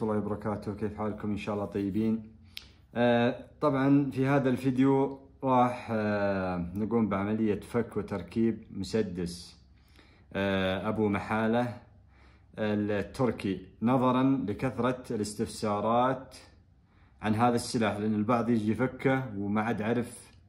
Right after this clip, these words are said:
آه، يركبه مرة ثانية. يمكن جتني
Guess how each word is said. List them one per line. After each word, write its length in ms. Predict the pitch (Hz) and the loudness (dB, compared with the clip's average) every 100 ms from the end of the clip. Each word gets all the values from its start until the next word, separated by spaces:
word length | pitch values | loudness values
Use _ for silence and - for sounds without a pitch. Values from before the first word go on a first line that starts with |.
| _ _ _ _ - | _ _ _ _ -10
آه، 720 | 104 104 101 95 95 95 92 | -4 0 0 0 0 0 0
يركبه 500 | 95 110 - - 95 | 0 0 0 -2 -2
مرة 260 | 92 90 87 | -2 -2 -2
ثانية. 440 | 90 87 85 73 - - _ _ _ _ _ - - - - - | -2 -4 -4 -8 -14 -20 _ _ _ _ _ -20 -20 -20 -20 -10
يمكن 600 | 101 123 117 110 110 104 - | -6 2 4 4 2 -2 -4
جتني 800 | 110 120 120 117 120 117 113 104 | -2 -2 -2 0 2 4 2 0